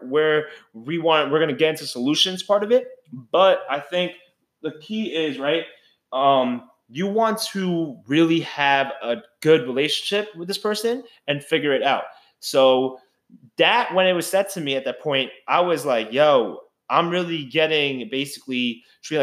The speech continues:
like a child for following my dream," right? But at the same time, we never even had that conversation. So, like, what is your dream? What do you wanna do, right?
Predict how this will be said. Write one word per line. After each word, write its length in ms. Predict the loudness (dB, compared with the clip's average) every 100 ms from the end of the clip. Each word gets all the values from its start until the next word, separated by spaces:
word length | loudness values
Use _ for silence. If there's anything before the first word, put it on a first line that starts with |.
| 0
like 80 | -4
a 20 |
child 800 | -4 2 4 6 4 2 -2 -8
for 80 |
following 300 | 0 2 2
my 140 | 2 -2
dream," 840 | -6 -10 -4 -2 -2 -4 -10 -20 _ _ _
right? 280 | 2 2 2
But 80 | -2 -4
at 80 | -8
the 40 |
same 380 | -2 0 2 -2
time, 640 | -4 0 2 2 0 -4 -10 _ _ _ _ _ _ -12
we 240 | -2 0
never 240 | 2 4
even 220 | 4 2 -2
had 160 | -2
that 160 | -2 -2
conversation. 580 | -4 -4 -4 -4 -6 -16 _ _ _ _ _ _ _
So, 200 | 2 4
like, 180 | 4 0 0
what 260 | 2 4 2
is 160 | 0
your 160 | 0 -2
dream? 440 | -4 -4 -4 -4
What 120 | -4
do 40 | 0
you 80 | 0
wanna 220 | -2 -4
do, 200 | -6 -6
right? 220 | -8 -10